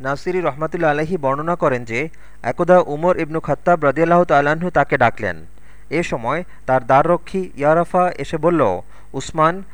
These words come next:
আব্দুর রহমান, জুবায়ের এবং সাদ রাদিয়াল্লাহু তাআলা আনহু আপনার নিকট আসার অনুমতি চাচ্ছেন।" তিনি বললেন, "হাঁ, তাদেরকে আসতে বলো।" কিছুক্ষণ পরে এসে বলল, "আব্বাস এবং আলী রাদিয়াল্লাহু তাআলা আনহু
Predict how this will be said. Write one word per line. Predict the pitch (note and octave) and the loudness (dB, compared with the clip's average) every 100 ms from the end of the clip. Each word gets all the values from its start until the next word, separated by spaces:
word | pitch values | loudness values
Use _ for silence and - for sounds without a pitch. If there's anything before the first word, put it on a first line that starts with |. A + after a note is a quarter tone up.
| - | -12
আব্দুর | - B2 C#3+ | -8 -4 0
রহমান, | F3 C#3+ C#3 C#3+ F3 F3+ - - | 0 0 0 -2 -2 -8 -14 -6
জুবায়ের | B2+ D#3+ D#3+ A2 F#2+ - - | -2 2 4 2 -2 -10 -8
এবং | - C3 D#3 | -4 -2 -4
সাদ | - E3 D#3+ | 2 2 4
রাদিয়াল্লাহু | D3+ D#3+ E3+ F3 | 0 0 2 2
তাআলা | E3 C3 C3+ | 4 2 2
আনহু | C3+ F3 | -4 -6
আপনার | F3+ C3 F3 F3 | -6 -6 -2 -2
নিকট | E3 F3 E3+ | 0 0 2
আসার | D#3 F#3+ | 0 -2
অনুমতি | - D#3+ F3+ E3 D3 | -4 -4 -4 -4 -2
চাচ্ছেন।" | B2+ A#2 - F#2+ D#2 - - - - - - | -2 -2 -4 -8 -8 -14 -14 -14 -14 -14 -8
তিনি | D#3 F3 | -4 0
বললেন, | D3+ C3 D3+ | 2 2 0
"হাঁ, | D3+ C#3 E3 - - - | 2 2 0 -6 -14 -2
তাদেরকে | C#3+ C#3+ E3 F#3 | 0 2 2 2
আসতে | B2 - E3 | 2 2 2
বলো।" | A#2+ F#2 D#2 - - - - - | 2 0 -4 -10 -14 -14 -14 -8
কিছুক্ষণ | D#3+ - - G3 | -6 -4 -4 -4
পরে | D#3+ D#3 | 0 2
এসে | F3 F#3+ | 2 0
বলল, | F3 D3 G2 E2 - - | 0 2 0 -2 -10 -4
"আব্বাস | A#2 B2+ D3+ F3+ - | -2 2 6 6 4
এবং | E3 E3 | 0 2
আলী | B2+ D3 | 2 4
রাদিয়াল্লাহু | D#3+ D3 D#3+ E3 | 2 2 4 4
তাআলা | E3+ C#3+ C#3 | 4 2 2
আনহু | C#3 E3 | -2 -4